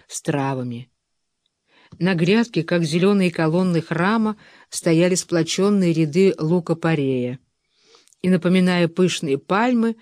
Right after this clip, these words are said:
высилась похожая на папоротник морковная ботва. А в тени сомкнутых картофельных листьев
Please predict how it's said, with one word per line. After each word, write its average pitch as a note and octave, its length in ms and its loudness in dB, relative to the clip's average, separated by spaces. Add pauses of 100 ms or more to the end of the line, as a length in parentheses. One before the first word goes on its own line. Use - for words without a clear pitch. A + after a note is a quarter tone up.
(320)
высилась G#3+ 600 2
похожая F3+ 560 0
на D#3+ 140 0
папоротник G3+ 760 -2
морковная E3+ 680 0
ботва. B2+ 680 -6 (1400)
А F3 260 0
в - 80 -14
тени G#3 400 4
сомкнутых G3+ 640 -2
картофельных F#3 760 -2
листьев F#3 640 -2